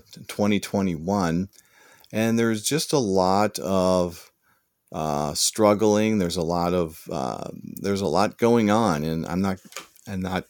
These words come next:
telling you anything that you don't already know there, but I felt, I felt like I wanted to share my thoughts with this, and, um,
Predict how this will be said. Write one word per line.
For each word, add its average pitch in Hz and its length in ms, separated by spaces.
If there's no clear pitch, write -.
telling 107 320
you 98 100
anything 95 560
that 85 360
you 87 200
don't 92 400
already 85 320
know 87 260
there, 80 440
but 117 100
I 113 120
felt, 147 440
I 190 120
felt 160 580
like 101 340
I 90 220
wanted 98 360
to 78 100
share 95 640
my 92 220
thoughts - 600
with 82 220
this, - 440
and, 87 640
um, 82 680